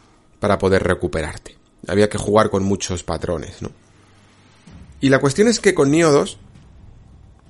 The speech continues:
esa sorpresa, esa sensación de aventurarte en lo desconocido,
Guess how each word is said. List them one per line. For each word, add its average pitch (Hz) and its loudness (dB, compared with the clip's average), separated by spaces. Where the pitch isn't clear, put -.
esa 175 2
sorpresa, 139 0
esa 143 0
sensación 139 2
de 127 6
aventurarte 117 4
en 120 6
lo 113 6
desconocido, 107 2